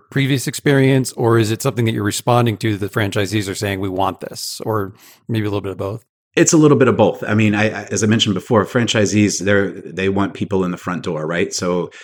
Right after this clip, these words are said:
Speaker 2: if they're seeing a little bit of softness in any part of the business, uh, you know, it's a very easy conversation. "What are you, what are you gonna do to get people in my front door?" So I think we've got an obligation as a marketing team that is spending franchisee dollars to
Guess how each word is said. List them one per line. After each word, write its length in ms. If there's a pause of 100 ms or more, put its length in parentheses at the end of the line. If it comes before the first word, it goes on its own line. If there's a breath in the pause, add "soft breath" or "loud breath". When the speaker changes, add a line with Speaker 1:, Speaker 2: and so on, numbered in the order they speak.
Speaker 2:
if 160
they're 160
seeing 280
a 60
little 220
bit 100
of 60
softness 520
in 200
any 180
part 240
of 60
the 80
business, 560
uh, 260
you 140
know, 40
it's 140
a 20
very 240
easy 320
conversation. 680
"What 140
are 20
you, 140
what 200
are 40
you 100
gonna 100
do 120
to 80
get 160
people 180
in 80
my 80
front 280
door?" 200
So 380 (320 loud breath)
I 160
think 320
we've 180
got 160
an 80
obligation 600
as 120
a 40
marketing 420
team 240
that 140
is 180
spending 540
franchisee 640
dollars 540
to 220